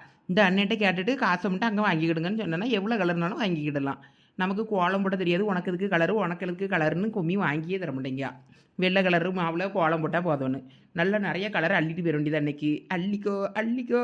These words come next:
இன்னைக்கு நல்லா அள்ளிக்கிட வேண்டியதுதான். என்னே,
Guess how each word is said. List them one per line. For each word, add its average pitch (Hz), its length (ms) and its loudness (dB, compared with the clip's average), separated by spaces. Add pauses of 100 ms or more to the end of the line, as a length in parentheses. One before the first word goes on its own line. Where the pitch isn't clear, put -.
(140)
இன்னைக்கு 208 340 -2
நல்லா 196 320 0
அள்ளிக்கிட 202 320 0
வேண்டியதுதான். 190 440 -2 (520)
என்னே, 226 280 8